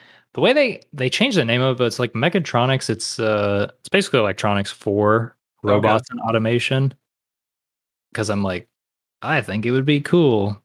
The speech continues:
Speaker 1: to
Speaker 2: Right.
Speaker 1: actually use robots or something. I don't know.
Speaker 2: Yeah.
Speaker 1: I just think it's neat, but it's mostly 'cause my,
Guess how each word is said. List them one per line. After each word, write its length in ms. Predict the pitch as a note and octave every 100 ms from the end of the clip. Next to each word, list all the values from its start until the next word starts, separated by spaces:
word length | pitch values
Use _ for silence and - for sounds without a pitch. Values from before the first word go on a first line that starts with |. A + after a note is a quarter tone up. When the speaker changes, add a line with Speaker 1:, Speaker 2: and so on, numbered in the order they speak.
| -
Speaker 1:
to 180 | G#2+ G#2
Speaker 2:
Right. 80 |
Speaker 1:
actually 400 | A2 A#2 A2 A2 G#2+ _ _ _ _ _ _ -
use 320 | G#2+ B2 B2+
robots 440 | C3+ A2 G#2+ -
or 40 | G2+
something. 400 | - G2+ - G2
I 60 | F#2
don't 100 | F2+
know. 60 | A2+
Speaker 2:
Yeah. 220 | D3 -
Speaker 1:
I 140 | - _
just 140 | -
think 120 | - G2+
it's 120 | -
neat, 260 | F#2 F#2 G#2+
but 240 | G2+ - _ _ _ _
it's 260 | C#3 - -
mostly 380 | E3 F3 - A2+
'cause 200 | - G2+
my, 360 | G2+ G2 G2